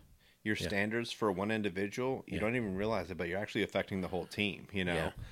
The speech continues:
Speaker 2: Yeah, yeah.
Speaker 1: Um, and so, but that, that's one of the biggest lessons. But that was a really, really big learning curve for me. And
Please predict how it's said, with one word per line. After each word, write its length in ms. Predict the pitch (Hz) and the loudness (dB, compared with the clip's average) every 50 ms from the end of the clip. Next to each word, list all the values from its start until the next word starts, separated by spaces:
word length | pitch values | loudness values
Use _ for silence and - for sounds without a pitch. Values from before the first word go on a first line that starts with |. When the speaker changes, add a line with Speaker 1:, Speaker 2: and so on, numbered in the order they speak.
| - | -6
Speaker 2:
Yeah, 180 | 87 80 78 76 - | -4 -4 -4 -4 -2
yeah. 300 | 101 101 98 95 92 87 | 0 0 2 2 2 0
Speaker 1:
Um, 120 | 87 90 - - | -2 -4 -6 -4
and 180 | 98 98 101 98 | -4 -4 -2 -2
so, 400 | - - 101 92 90 90 87 82 | -2 0 0 2 2 0 0 0
but 240 | 80 95 95 92 - | 0 -2 -2 -2 -2
that, 200 | - 120 135 - | 2 2 2 4
that's 200 | 98 127 131 - | 4 4 4 4
one 80 | - 139 | 2 2
of 60 | 117 | 2
the 60 | 98 | 2
biggest 300 | 82 95 110 117 113 - | 2 4 2 2 2 2
lessons. 320 | - 90 - - 95 82 95 | 0 -2 -2 -2 -4 -4 0
But 80 | 101 101 | 2 6
that 140 | 113 127 | 8 10
was 300 | 131 123 117 - - - - | 10 10 8 6 0 -4 0
a 160 | 98 92 90 | 2 2 2
really, 720 | 90 95 98 101 110 113 120 120 113 110 107 101 98 98 | 2 2 2 2 4 6 6 8 8 6 6 4 4 2
really 280 | 92 92 98 95 92 90 | 2 2 2 2 2 2
big 240 | 80 98 95 85 | 2 0 -2 0
learning 300 | 90 90 92 90 85 92 | 0 0 0 0 0 -2
curve 220 | 90 - 98 90 - | -2 -2 -2 -2 0
for 120 | - 87 | -4 -4
me. 300 | 85 90 95 95 92 87 | -2 0 0 2 2 2
And 160 | 87 82 85 | 2 0 -2